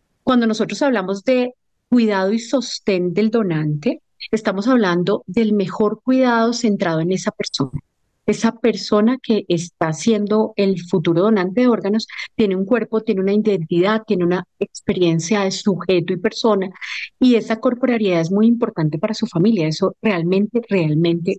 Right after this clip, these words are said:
es muy importante cuando transmitimos la información de que su ser querido fallece. Y aquí yo quiero generar esta, esta,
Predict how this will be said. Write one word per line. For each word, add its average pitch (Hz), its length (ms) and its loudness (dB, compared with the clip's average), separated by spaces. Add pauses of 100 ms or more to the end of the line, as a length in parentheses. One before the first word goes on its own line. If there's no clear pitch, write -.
es 151 240 0
muy 196 300 4
importante 247 640 0 (300)
cuando 208 260 0
transmitimos 180 600 2
la 247 100 2
información 254 520 2
de 226 80 0
que - 100 -12
su 180 140 -6 (100)
ser 156 180 -4
querido 185 360 0 (100)
fallece. - 380 -8 (600)
Y 247 80 4
aquí 240 160 2
yo 269 100 2
quiero 302 180 0
generar 214 520 0
esta, 233 520 0
esta, 214 680 -2